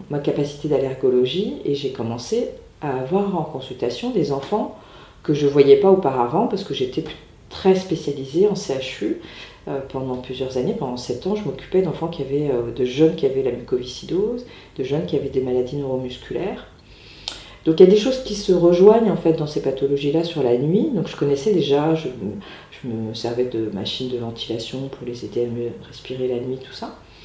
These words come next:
Et je suis arrivée sur un autre domaine, en fait, je suis arrivée dans un secteur où on, on voyait beaucoup d'enfants asthmatiques, allergiques, donc je me suis dit, « Bon, allez, je vais pas faire ça, euh, comme ça, donc je vais passer ma capacité d'allergologie. »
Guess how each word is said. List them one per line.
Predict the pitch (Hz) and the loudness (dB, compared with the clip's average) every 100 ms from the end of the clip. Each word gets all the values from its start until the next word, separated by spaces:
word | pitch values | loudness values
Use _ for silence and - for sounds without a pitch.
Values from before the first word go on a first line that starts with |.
| - - - - | -20 -20 -12 -2
Et | 151 | 0
je | 143 | 0
suis | - | 2
arrivée | 135 135 208 | 2 4 2
sur | 240 165 | 2 2
un | 156 | 4
autre | 214 226 | 4 6
domaine, | 208 180 185 185 | 6 8 6 2
en | |
fait, | 147 165 165 - | 0 -2 -4 -8
je | - | -14
suis | 131 - | -10 -6
arrivée | 120 117 156 190 | -4 0 4 4
dans | 165 135 | 2 -2
un | 123 113 110 | -2 -4 -6
secteur | - - 151 180 | -8 -2 0 2
où | 180 180 | 2 2
on, | 151 113 - - - - | 0 -4 -10 -16 -18 -12
on | |
voyait | 127 120 127 | -6 2 2
beaucoup | 123 120 | 2 -4
d'enfants | 143 123 - 131 | -4 -4 -2 -4
asthmatiques, | 143 - 113 - 160 160 | -4 -6 -10 -8 -8 -4
allergiques, | - 104 - 196 202 | -6 -6 -2 -2 -2
donc | 151 | -6
je | - | -12
me | - | -18
suis | - | -12
dit, « | 147 | -8
Bon, | 135 | -6
allez, | 214 - - - - - - - - - - - - | -8 -14 -20 -20 -20 -20 -20 -20 -20 -20 -20 -20 -20
je | - | -10
vais | 156 | -6
pas | 143 | -4
faire | 143 139 | -6 -8
ça, | - 160 | -4 -2
euh, | 156 139 123 123 - - - - | -2 -2 -4 -6 -10 -14 -10 -8
comme | 139 | -4
ça, | - 190 | 2 4
donc | 208 185 | 4 2
je | |
vais | 147 | 2
passer | 139 156 165 | 2 2 2
ma | 175 | 0
capacité | 156 - 135 - 156 | 0 0 -2 -4 -2
d'allergologie. » | 151 131 131 127 123 185 - | -2 -2 -4 -2 -2 -2 -4